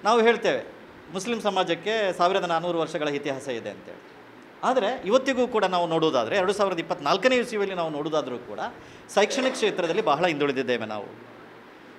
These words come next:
ಸಾಮಾಜಿಕ ಕ್ಷೇತ್ರದಲ್ಲಿ ಬಹಳ ಹಿಂದುಳಿದ್ದೇವೆ ನಾವು, ಆರ್ಥಿಕ ಕ್ಷೇತ್ರದಲ್ಲಿ ಬಹಳ ಹಿಂದುಳಿದ್ದೇವೆ ನಾವು. ಏನು ಅಂತ ಹೇಳಿದ್ರೆ, ಭಾಳ ಹಿಂದಿನಿಂದಲೂ ಕೂಡ ರಫೀಕ್ ಮಾಸ್ಟರ್ ಅವರು ಹೇಳಿದರು, ಗುಜರಿ ವ್ಯಾಪಾರ ಆಗಲಿ, ಮೀನು ವ್ಯಾಪಾರ ಆಗಲಿ, ಯಾವುದೇ ಇಂಥ ರೀತಿಯಾದಂಥ ವ್ಯಾಪಾರವಾಗಲಿ ಒಂದು structured profession ಅಲ್ಲ.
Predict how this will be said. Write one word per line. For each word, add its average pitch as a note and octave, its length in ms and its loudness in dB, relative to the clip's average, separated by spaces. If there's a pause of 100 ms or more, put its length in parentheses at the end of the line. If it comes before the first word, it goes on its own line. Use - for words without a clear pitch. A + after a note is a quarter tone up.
(180)
ಸಾಮಾಜಿಕ B3 480 4
ಕ್ಷೇತ್ರದಲ್ಲಿ G#3 440 0
ಬಹಳ F3+ 220 2
ಹಿಂದುಳಿದ್ದೇವೆ C#3+ 540 -2
ನಾವು, G#2 320 -10
ಆರ್ಥಿಕ G#3+ 320 4
ಕ್ಷೇತ್ರದಲ್ಲಿ G3+ 440 0
ಬಹಳ E3+ 240 0
ಹಿಂದುಳಿದ್ದೇವೆ C#3+ 560 -2
ನಾವು. G2+ 480 -12
ಏನು B3 180 2
ಅಂತ A3 120 -2
ಹೇಳಿದ್ರೆ, C#3 460 -6 (280)
ಭಾಳ G3+ 160 8
ಹಿಂದಿನಿಂದಲೂ G#3+ 580 4
ಕೂಡ D3 200 0
ರಫೀಕ್ G3 300 -2
ಮಾಸ್ಟರ್ G3 260 -2
ಅವರು F#3+ 140 -2
ಹೇಳಿದರು, D#3 320 -4 (1300)
ಗುಜರಿ A3 220 2
ವ್ಯಾಪಾರ A#3+ 340 6
ಆಗಲಿ, F#3+ 260 6
ಮೀನು G#3+ 220 0
ವ್ಯಾಪಾರ G#3 320 6
ಆಗಲಿ, E3+ 400 2 (300)
ಯಾವುದೇ A3 360 4
ಇಂಥ A3+ 240 0
ರೀತಿಯಾದಂಥ G#3+ 360 2
ವ್ಯಾಪಾರವಾಗಲಿ E3 680 6
ಒಂದು F#3+ 160 2
structured B3 540 4 (160)
profession F#3+ 380 -4
ಅಲ್ಲ. C#3 180 -2